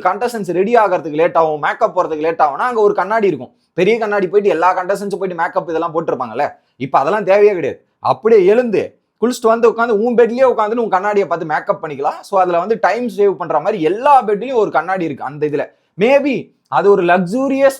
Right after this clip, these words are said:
பெட்டா இருக்கலாம், லக்ஸூரியஸ் பெட்ரூமா இருக்கலாம். ஏன் அப்படி சொல்றேன்னு பாத்தீங்கன்னா, இது வரைக்கும்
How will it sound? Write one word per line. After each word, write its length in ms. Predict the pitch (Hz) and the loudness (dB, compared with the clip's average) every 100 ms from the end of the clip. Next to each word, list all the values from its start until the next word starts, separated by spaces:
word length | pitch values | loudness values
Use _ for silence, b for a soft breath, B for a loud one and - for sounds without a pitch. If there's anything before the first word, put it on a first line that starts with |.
| 165 | -2
பெட்டா 300 | 190 180 196 | 0 2 2
இருக்கலாம், 300 | 170 156 143 | 0 -6 -2
லக்ஸூரியஸ் 540 | 170 175 226 226 233 | -2 -2 -2 -2 -2
பெட்ரூமா 460 | 180 160 190 185 160 | -4 -4 -4 -4 -2
இருக்கலாம். 400 | 202 214 165 - | -2 0 -4 -4
ஏன் 220 | 120 208 226 | -2 -2 -2
அப்படி 180 | 170 156 | -4 -8
சொல்றேன்னு 340 | 151 156 165 | -6 -6 -6
பாத்தீங்கன்னா, 360 | 147 117 110 104 143 185 _ _ _ _ | -8 -8 -10 -10 -10 -12 _ _ _ _
இது 180 | 196 | -2
வரைக்கும் 680 | 247 277 285 226 214 220 107 | -2 0 0 0 0 -4 -8